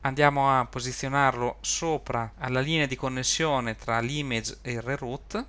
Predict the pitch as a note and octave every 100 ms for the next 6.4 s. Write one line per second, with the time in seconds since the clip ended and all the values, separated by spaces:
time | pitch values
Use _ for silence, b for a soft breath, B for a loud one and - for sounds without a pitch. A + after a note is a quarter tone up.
0 | - - A2+ A2+ - A#2 A#2 A2+ B2 E3+
1 | D3 F#3 G3 D3+ - C3+ B2 D3 C#3 B2+
2 | A#2+ B2+ B2 B2+ - C3 A#2+ B2 A#2+ C3
3 | B2+ - A2+ A2+ A2+ E3+ E3 A#2 A2+ D3+
4 | - B3 C#4 G#3+ F#3+ D3+ C#3+ - - B3
5 | A3 C#3 - B2+ B2 A#2 - - E3 C#3
6 | - - -